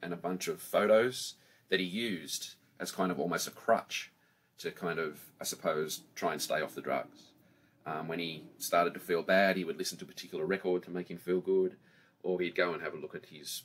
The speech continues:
photos of his daughters of family or whatever to try and make sure that he would, you know, not relapse. So in this kind of analysis, that everyday life and the things that we have in them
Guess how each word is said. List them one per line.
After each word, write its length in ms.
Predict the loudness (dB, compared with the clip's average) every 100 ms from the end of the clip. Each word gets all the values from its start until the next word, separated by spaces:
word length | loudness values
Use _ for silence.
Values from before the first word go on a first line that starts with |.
| _
photos 380 | -2 -2 -2 -6
of 60 | -8
his 260 | -10 -12 -14 _ -10
daughters 320 | -4 -2 -2 -6
of 80 |
family 340 | -8 -8 -8 -8
or 80 | -8
whatever 280 | -6 -6
to 80 | -8
try 240 | -10 -10 -8
and 140 | -8 -14 -20 -20 -12
make 160 | -8
sure 240 | -4 -4 -4
that 160 | -6 -8
he 320 | -12 -12 -12
would, 120 | -14 -18 _ -16
you 80 | -10
know, 140 | -10 -12 -20 -14
not 240 | -10 -8
relapse. 580 | -6 -4 -6 -10 -16 -16 _ _ _ _ _ -4
So 180 | 0
in 60 | 2
this 140 | 2
kind 200 | 2 2
of 60 | 2
analysis, 480 | 2 0 0 -2 -4
that 140 | -2
everyday 420 | 0 2 4 4 4
life 460 | 2 0 -2 -12 -20 -20 -16 -6
and 140 | -6
the 60 | -4
things 320 | -4 -4 -4
that 100 | -4
we 80 | -4
have 180 | -4
in 120 | -4 -6
them 240 | -8 -14